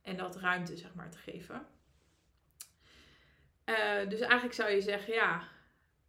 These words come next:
ja, we zijn gemaakt om te bevallen, mits we ons in een veilige setting bevinden. En daar heb je zelf heel veel invloed op. Ehm,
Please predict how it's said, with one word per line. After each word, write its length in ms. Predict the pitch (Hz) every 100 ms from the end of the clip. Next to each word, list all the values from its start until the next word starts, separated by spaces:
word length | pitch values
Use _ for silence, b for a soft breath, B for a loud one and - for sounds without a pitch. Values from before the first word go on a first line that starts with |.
| -
ja, 380 | 196 233 214 190
we 80 |
zijn 180 | 196 196
gemaakt 360 | 196 196 196 -
om 120 | 190
te 80 | 180
bevallen, 640 | 180 - 202 254 285 392 - - _ _ _ _ _ _ _ _
mits 760 | 196 196 202 208 208 - - - _ _
we 300 | 190 190 - - _ _ _ _ _ _ _ _ -
ons 280 | 208 208
in 100 | -
een 80 | 190
veilige 420 | 190 190 185 190
setting 680 | 185 - 180 180 175 170 170
bevinden. 680 | 185 175 185 185 196 233 294 - b b b b b -
En 240 | 190 180
daar 400 | 185 180 196 214
heb 160 | 190 185
je 120 | 190
zelf 680 | 190 185 180 175 180 - - -
heel 280 | 190 185
veel 360 | - 165 170 -
invloed 460 | 190 180 165 165 165
op. 300 | 196 226 - _ b b b b b -
Ehm, 460 | 190 185 180 185